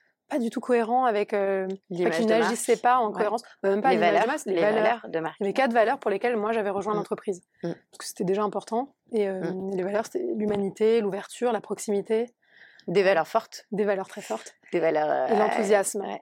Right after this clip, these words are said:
Speaker 1: Et donc, j'ai pu voir des personnes non enthousiastes,
Speaker 2: Ouais.
Speaker 1: euh, voire sceptiques, voire négatives. J'ai pu voir des managers,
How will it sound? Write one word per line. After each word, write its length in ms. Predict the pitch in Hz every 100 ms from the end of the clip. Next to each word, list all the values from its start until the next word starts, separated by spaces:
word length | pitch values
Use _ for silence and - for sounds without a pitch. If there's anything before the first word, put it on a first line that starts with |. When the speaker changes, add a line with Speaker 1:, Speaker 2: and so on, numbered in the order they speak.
| -
Speaker 1:
Et 100 | 226
donc, 220 | 202 202
j'ai 140 | 185 190
pu 120 | 220
voir 140 | 262
des 100 | 226
personnes 320 | 202 202 220
non 140 | 202 202
enthousiastes, 600 | 202 208 190 262 - - 220 -
Speaker 2:
Ouais. 160 | 156 -
Speaker 1:
euh, 240 | 220 202 196
voire 240 | 196 180
sceptiques, 420 | 214 180 240 233
voire 160 | 196 196
négatives. 460 | 190 190 - 262
J'ai 120 | 240 220
pu 100 | 220
voir 180 | 220 233
des 180 | 208
managers, 460 | 190 190 190 190